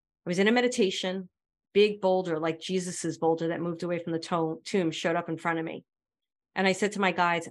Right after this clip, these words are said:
"Uh, how do I get past this block? I, I, I need to get past this block." And they said, "You go around it,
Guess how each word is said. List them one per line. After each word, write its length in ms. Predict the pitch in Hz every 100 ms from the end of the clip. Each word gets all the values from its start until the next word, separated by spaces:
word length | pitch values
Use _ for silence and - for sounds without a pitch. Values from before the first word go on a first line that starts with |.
| -
"Uh, 80 | -
how 160 | - 202
do 60 |
I 80 | 196
get 160 | 185 -
past 260 | 175 160
this 140 | 170 165
block? 420 | 170 185 - - _ _ _ _ _ _ -
I, 140 | 170 170
I, 120 | 170
I 120 | 165
need 160 | 175 170
to 60 |
get 100 | 170
past 240 | 170 165 -
this 120 | 156
block." 280 | 185 175 175
And 100 | 175
they 60 |
said, 240 | 170 190 180
"You 60 |
go 180 | 202 240
around 400 | 226 175 175 185
it, 200 | 247 285